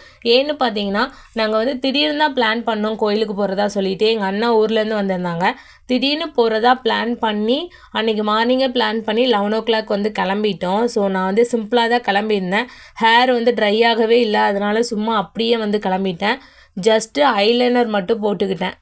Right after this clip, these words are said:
ஐலைனர் அப்புறம் லிப் பாம் மட்டும் போட்டுட்டு அப்படியே கிளம்பியாச்சு. யாரெல்லாம் போறோம் அப்படின்னு பார்த்தீங்கன்னா, நானு, எங்க அம்மா, அப்புறம் ஊர்லேருந்து வந்த அண்ணா,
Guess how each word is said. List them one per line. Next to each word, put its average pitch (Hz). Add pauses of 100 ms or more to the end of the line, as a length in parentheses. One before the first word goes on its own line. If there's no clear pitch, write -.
ஐலைனர் 226
அப்புறம் 208
லிப் 196
பாம் 214
மட்டும் 196
போட்டுட்டு 202 (440)
அப்படியே 214
கிளம்பியாச்சு. 214 (220)
யாரெல்லாம் 247
போறோம் 220
அப்படின்னு 220
பார்த்தீங்கன்னா, 180 (420)
நானு, 220 (100)
எங்க 202
அம்மா, 220 (120)
அப்புறம் 202 (140)
ஊர்லேருந்து 220
வந்த 196
அண்ணா, 190